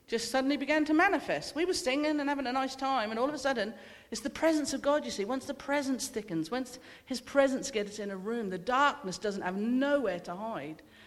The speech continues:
It absolutely exposes, because the presence of God exposes the darkness. And we were in this meeting, who knew? You know, having a nice little chat, chat and singing, and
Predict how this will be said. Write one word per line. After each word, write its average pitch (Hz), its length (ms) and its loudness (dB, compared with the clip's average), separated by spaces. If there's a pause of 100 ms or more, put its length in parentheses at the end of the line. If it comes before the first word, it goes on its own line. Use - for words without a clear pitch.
It 214 100 0
absolutely 208 580 4
exposes, - 840 0 (300)
because 226 220 -2
the 202 80 -8
presence 254 540 -2
of 208 140 -4
God 220 260 -2
exposes 240 800 -4
the 226 100 -10
darkness. 214 640 -10 (360)
And 214 100 2
we 269 100 6
were 247 80 8
in 359 120 8
this 403 200 0
meeting, 320 420 2
who 320 180 6
knew? 294 500 4
You 247 100 -8
know, 285 120 -2
having 311 200 -2
a 302 40 0
nice 269 280 -2
little 294 140 -6
chat, - 340 -8
chat 294 140 -6
and - 140 -10
singing, 294 480 -6
and 180 100 -10